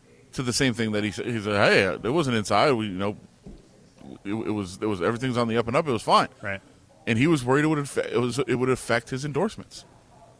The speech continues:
Speaker 1: Because the, he said, he said, "I'm just gonna go in and plead the fifth," so they just ended up not calling him. Like, he,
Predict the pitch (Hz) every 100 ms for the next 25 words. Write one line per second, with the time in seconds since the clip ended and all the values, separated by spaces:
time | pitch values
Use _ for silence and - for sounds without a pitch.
0 | - _ 415 415 539 269 277 269 _ -
1 | - - - - - 117 117 123 107 135
2 | 135 107 131 135 120 113 107 113 107 139
3 | 123 131 113 113 101 117 98 170 143 123
4 | - 120 107 95 - 110 104 95 101 -
5 | 156 180 107 92 120 165 - - _ _
6 | - - - _ _ - - - - 113
7 | - _ - - 110